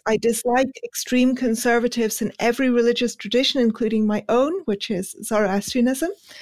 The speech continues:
And in Islam, I feel that there is less wiggle room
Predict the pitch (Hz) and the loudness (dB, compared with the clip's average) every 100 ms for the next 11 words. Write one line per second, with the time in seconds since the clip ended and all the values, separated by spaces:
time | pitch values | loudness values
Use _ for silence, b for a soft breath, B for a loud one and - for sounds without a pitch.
0 | B B B - 254 247 247 254 247 - | B B B -4 0 2 2 2 0 -6
1 | 233 _ 285 269 - _ _ _ _ - | -14 _ 2 2 -2 _ _ _ _ -2
2 | 330 339 330 311 262 262 - 294 302 285 | 0 2 2 4 2 0 0 2 2 2
3 | 277 254 233 - 247 233 262 294 294 220 | 0 0 0 0 0 0 0 0 0 0
4 | 254 247 226 208 196 190 | 0 0 0 2 0 -2